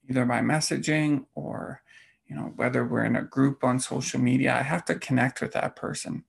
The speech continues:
So I used to look at social media as sort of this thing of you,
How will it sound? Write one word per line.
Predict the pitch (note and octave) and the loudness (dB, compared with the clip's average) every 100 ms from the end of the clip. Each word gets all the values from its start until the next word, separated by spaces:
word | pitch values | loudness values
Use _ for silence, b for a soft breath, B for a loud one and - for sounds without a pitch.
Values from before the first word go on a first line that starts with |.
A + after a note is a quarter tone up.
| B B B B B B B B - | B B B B B B B B -6
So | - | 4
I | F3+ | 4
used | A3+ | 6
to | - | 4
look | D3+ D3 C3 | 4 4 2
at | B2+ | 0
social | B2+ B2+ - | 0 -2 0
media | B2 B2 B2 | 2 2 2
as | - - | 0 -2
sort | B2+ | 0
of | A#2+ | -2
this | - - | -2 -2
thing | - B2+ A#2+ A#2+ | 0 2 4 6
of | A#2 - B2 | 4 -2 -4
you, | B2 B2 A#2+ B2+ | 0 2 0 -2